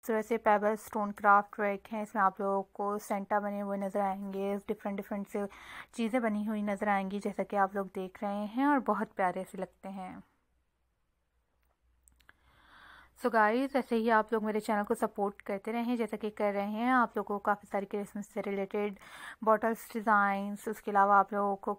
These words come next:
क्रिसमस से रिलेटेड ट्रीज, डेकोरेशन आइडियाज़ वगैरह भी मेरे चैनल पे अवेलेबल मिलेंगे। So गाइस, आप लोग मेरे चैनल पे जाके विजिट कर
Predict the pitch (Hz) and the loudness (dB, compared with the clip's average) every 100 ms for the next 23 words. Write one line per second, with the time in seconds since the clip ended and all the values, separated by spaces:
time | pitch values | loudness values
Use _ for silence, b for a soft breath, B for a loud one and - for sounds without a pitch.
0 | - 202 - 208 196 196 196 190 202 - | -4 -6 -6 -8 -6 -4 -4 -4 -8 -10
1 | - 214 208 208 208 - 208 - 202 - | -14 -12 -10 -8 -10 -6 -6 -4 -8 -4
2 | 208 190 185 190 190 196 185 190 180 233 | -2 -2 2 2 2 0 0 0 0 2
3 | 262 240 208 190 190 180 175 202 185 180 | 2 2 -2 -2 -2 -2 0 -2 -2 -6
4 | 175 180 180 180 180 277 359 B B B | -6 -8 -8 -8 -2 -2 -2 B B B
5 | - 214 190 190 190 185 208 214 190 - | -2 2 0 2 0 0 -6 -6 -4 -2
6 | 180 175 175 185 180 190 185 202 247 - | -2 -4 -6 -6 -6 -6 -6 -6 -6 -2
7 | 180 | -2